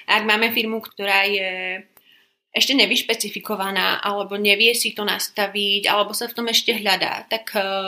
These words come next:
práve skrz naše, naše workshopy im tú V H S-ku pomáhame nastaviť. Tie korporáty častokrát to ale majú dané z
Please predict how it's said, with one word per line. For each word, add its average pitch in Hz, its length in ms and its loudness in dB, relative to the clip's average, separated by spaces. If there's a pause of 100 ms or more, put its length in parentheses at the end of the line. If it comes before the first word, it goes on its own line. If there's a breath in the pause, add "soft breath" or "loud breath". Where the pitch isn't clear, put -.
(340)
práve 202 280 2
skrz 208 260 -6
naše, 208 280 -4 (120)
naše 202 300 2
workshopy 214 680 -4 (320 loud breath)
im 214 120 -4
tú 214 120 0
V 180 80 0
H 196 300 0
S-ku 202 220 -6
pomáhame 196 460 -4
nastaviť. - 640 -6 (320 soft breath)
Tie 208 160 4
korporáty 220 560 4
častokrát - 560 0
to - 160 -6
ale 202 240 4
majú 196 240 0
dané - 480 0
z 202 160 0